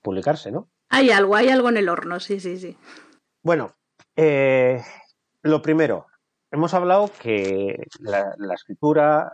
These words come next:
Speaker 1: es algo, cierto, solitario, aunque, bueno, ya veis aquí que Adela ha escrito a cuatro manos La biblioteca de los libros olvidados, pero es verdad que muchas veces tenemos una imagen de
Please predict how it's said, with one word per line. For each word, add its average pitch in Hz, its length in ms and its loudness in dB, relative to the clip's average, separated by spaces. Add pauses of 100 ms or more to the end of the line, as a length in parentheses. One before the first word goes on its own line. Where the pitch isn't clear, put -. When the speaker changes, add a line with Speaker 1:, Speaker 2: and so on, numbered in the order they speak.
Speaker 1:
es - 160 -10
algo, 101 460 -4 (400)
cierto, 113 260 -8
solitario, 139 380 -2
aunque, 98 220 -10
bueno, 95 260 -8 (240)
ya 92 140 -6
veis 92 280 -10
aquí 95 460 -6
que 92 320 -4
Adela 98 480 0
ha 98 40 0
escrito 104 280 -6
a 95 60 -4
cuatro 101 200 -6
manos 98 280 -4
La 95 120 0
biblioteca 101 400 -2
de 101 60 0
los 95 100 -6
libros 107 220 -4
olvidados, 120 520 0
pero 95 340 -6
es 107 120 -10
verdad 117 300 0
que 117 100 -4
muchas 104 220 -6
veces 113 400 -6 (180)
tenemos 98 340 -6
una 101 100 -4
imagen 98 340 -6
de 98 160 -2